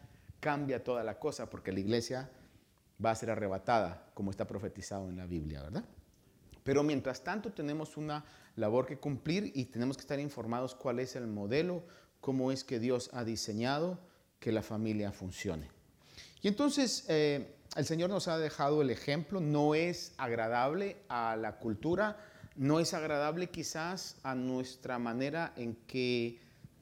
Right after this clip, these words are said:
hemos sido formados posiblemente, pero no tenemos opción si queremos agradar a Dios, tenemos que volver al modelo bíblico,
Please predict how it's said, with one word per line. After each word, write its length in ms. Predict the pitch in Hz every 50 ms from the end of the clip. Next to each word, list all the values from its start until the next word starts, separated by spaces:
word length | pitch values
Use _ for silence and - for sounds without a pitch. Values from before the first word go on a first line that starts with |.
| - - - - 73 90 110 113 73 104
hemos 260 | 143 139 160 156 -
sido 220 | - 165 165 170
formados 640 | 165 - 131 117 113 113 127 139 170 226 339 277 -
posiblemente, 640 | - 156 131 156 185 180 170 165 185 208 202 - 185
pero 440 | - - 175 170 160 165 139 - -
no 160 | - 147 175 185
tenemos 400 | - 220 214 214 214 202 - 175
opción 400 | 156 - - - 240 285 339 -
si 100 | - 175
queremos 320 | - 147 143 156 160 -
agradar 340 | 160 131 123 117 123 135 135
a 100 | 135 147
Dios, 200 | 160 190 208 -
tenemos 260 | - 143 147 156 147
que 120 | - 160
volver 340 | 165 151 143 135 131 156 196
al 100 | 214 180
modelo 320 | 151 123 110 104 101 98 92
bíblico, 600 | 90 95 92 92 90 90 87 - - 87 76